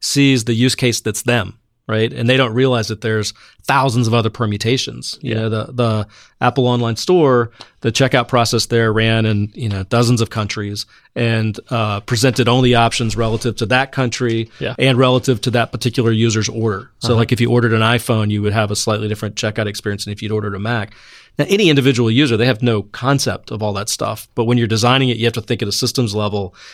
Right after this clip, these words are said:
Speaker 1: how checkout actually gets constructed based on all these conditions. Um, so and I, I think people who are users and they start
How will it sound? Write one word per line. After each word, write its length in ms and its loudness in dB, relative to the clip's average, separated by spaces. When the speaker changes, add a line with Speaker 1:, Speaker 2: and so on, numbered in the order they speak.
Speaker 1:
how 420 2
checkout 440 2
actually 320 -2
gets 140 -2
constructed 840 -4
based 240 -4
on 100 0
all 100 -4
these 180 -6
conditions. 680 -6
Um, 400 -6
so 160 0
and 100 0
I, 220 0
I 40 4
think 280 -2
people 280 2
who 140 2
are 140 -2
users 540 2
and 100 -2
they 40 -4
start 320 -4